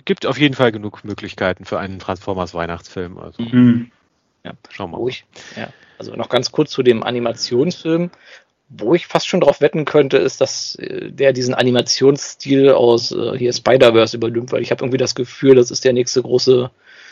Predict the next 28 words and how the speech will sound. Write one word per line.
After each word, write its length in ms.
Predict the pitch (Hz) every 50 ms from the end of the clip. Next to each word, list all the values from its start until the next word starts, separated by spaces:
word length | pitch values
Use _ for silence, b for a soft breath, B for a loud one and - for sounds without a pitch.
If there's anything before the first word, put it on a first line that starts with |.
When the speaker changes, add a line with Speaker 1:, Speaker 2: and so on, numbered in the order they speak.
| b b b b -
Speaker 3:
ja, 160 | 117 110 107 _ -
wie 40 | 120
sagt 160 | 123 120 120
man, 60 | 123
der 100 | 120 117
nächste 280 | - - - - 135 123
große 260 | - 139 131 - 127
Shit 260 | - - 143 - -
<laughs> 0 |
quasi, 560 | - - 127 127 - - 151 - - - 143
diese, 280 | 117 120 117 120 120 113
diese 260 | 107 92 165 - 113
Speaker 2:
<laughs> 460 | 113 170 165 - - - 165 - - -
Speaker 3:
etwas 420 | 156 147 - - - 143 - 110
ruckelige 440 | 156 151 - 156 143 135 127 131 123
Animation, 560 | 127 127 127 127 117 - - 143 143 135 131
die 80 | 123 123
jetzt 160 | 123 117 -
ja 100 | 127 123
auch 140 | 123 120 -
bei 100 | 131 117
dem 140 | 113 110
Turtles-Film 520 | - - 139 - 123 110 - - 131 113 107
verwendet 380 | - 120 120 117 110 110 113
wird, 220 | 135 135 139 139 135
zu 80 | 135
Speaker 2:
Mhm. 80 | 131 127
Speaker 3:
verwenden. 360 | 123 110 - 107 113 127 135